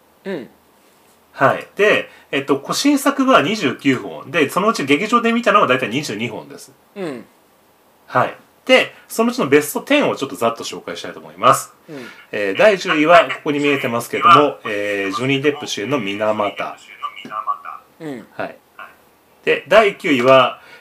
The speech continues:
Speaker 2: えー、今、ま、絶賛ね、アカデミー賞に入るかどうかって言われてるこのドライブ・マイ・カー。
Speaker 1: うん。
Speaker 2: 第八位は、えー、ファーザー。
Speaker 1: うん。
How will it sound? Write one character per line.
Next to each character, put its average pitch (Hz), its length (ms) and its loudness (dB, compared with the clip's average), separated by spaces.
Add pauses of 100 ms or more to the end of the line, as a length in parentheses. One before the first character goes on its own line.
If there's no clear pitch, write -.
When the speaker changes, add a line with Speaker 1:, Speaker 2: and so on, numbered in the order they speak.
Speaker 2:
え 120 100 -2
ー、 127 60 2
今、 147 420 2
ま、 127 240 -2
絶 135 180 0
賛 165 220 4
ね、 185 260 0
ア 117 80 0
カ 165 120 4
デ 175 100 2
ミ 185 80 2
ー 170 40 0
賞 143 120 0
に 120 80 -2
入 165 180 4
る 151 40 -4
か 120 80 0
ど 131 100 2
う 127 60 0
か 101 80 -2
っ - 80 -10
て 85 100 -14
言 85 60 -8
わ 87 80 -8
れ - 40 -12
て - 80 -18
る 95 60 -16
こ 92 120 -16
の 87 120 -16
ド 117 100 0
ラ 123 120 6
イ 123 40 2
ブ・ 113 100 -6
マ 98 160 -4
イ・ 87 60 -6
カ - 280 -12
ー。 170 140 -8
Speaker 1:
う - 40 -12
ん。 107 80 -18 (1200)
Speaker 2:
第 208 200 4
八 147 280 -2
位 135 60 4
は、 117 280 4 (440)
え 101 560 0
ー、 95 40 4
フ - 160 8
ァ 185 160 10
ー - 20 2
ザ - 320 -12
ー。 185 40 -12
Speaker 1:
う 160 120 -8
ん。 117 100 -16